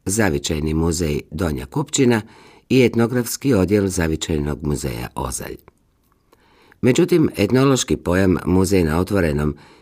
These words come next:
nije primjenjiv na većinu primjera novoproglašenih etnosela u Hrvatskoj iz jednostavnog razloga što im niti namjena nije ista.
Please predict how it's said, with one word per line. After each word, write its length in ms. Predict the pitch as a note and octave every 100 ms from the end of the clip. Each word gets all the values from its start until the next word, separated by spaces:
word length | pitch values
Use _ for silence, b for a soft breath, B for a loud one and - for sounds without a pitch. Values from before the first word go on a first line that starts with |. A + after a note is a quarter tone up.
| B
nije 240 | B2 E3+
primjenjiv 520 | E3+ B2+ G#2+ A#2 B2+ A2
na 240 | F#2 E2
većinu 440 | D#2+ E2 G#2+ A2
primjera 520 | A#2 E2 F2+ G#2 G2 E2+
novoproglašenih 1000 | F2 E2 - E2 E2 E2 - D2 C#2 E2+
etnosela 600 | E2 C#2+ - D2 D2 C#2
u 40 |
Hrvatskoj 600 | - G2+ A2+ G#2+ - F2+ B B B -
iz 120 | G#2
jednostavnog 540 | B2+ A2+ F#2 G2+ G#2
razloga 460 | G2+ A#2 C3+ C3 A2
što 200 | - A2
im 240 | G2 F#2+ E2
niti 340 | F#2 G2+ - F#2+
namjena 480 | B2+ G#2+ C#2+ C2+
nije 280 | C2+ C2+ A#1+
ista. 400 | A1 G1+ - -